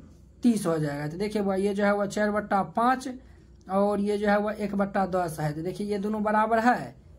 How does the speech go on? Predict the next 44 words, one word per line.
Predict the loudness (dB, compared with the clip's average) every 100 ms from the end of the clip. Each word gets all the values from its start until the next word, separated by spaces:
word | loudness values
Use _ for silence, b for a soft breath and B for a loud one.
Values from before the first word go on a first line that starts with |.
| -12
तो | -8
आप | -6
कहेंगे | -2 -2 -2
सर | -2 -2
ये | 0 -2
दोनों | -4 -2
बराबर | 0 2 0 0
नहीं | -2 -2 -2
है, | -4
तो | -4
यहाँ | -8 -6
पे | -4
जो | -2
है | -2
वह | -2
नहीं | -4 -4 -4
लिख | -4 -6
लीजिएगा। | -8 -10 -10 -12 -16 -20 -20 -20 -20 -10
ठीक | -6 -2
है, | -2 -2 -8 -20 -6
या | -2 -2
फिर | -2 -4
दूसरे | -4 -2
मेथड | -2 0 -2
से | -2 -8
चेक | -6 -6
कर | -6 -10
सकते | -10 -14 -16
हैं। | -12
वो | -10
कैसे | -8 -6 -4
चेक | -4 -8 -6
कर | -6
सकते | -6 -8 -6
हैं? | -8
तो | -6
देखिए | -8 -6
दोनों | -4 -6
को | -8
कोना | -6 -4 -2
कोनी | -2 -4
गुना | -2 -4 -6
कर | -8
दीजिए। | -10 -10 -10 -12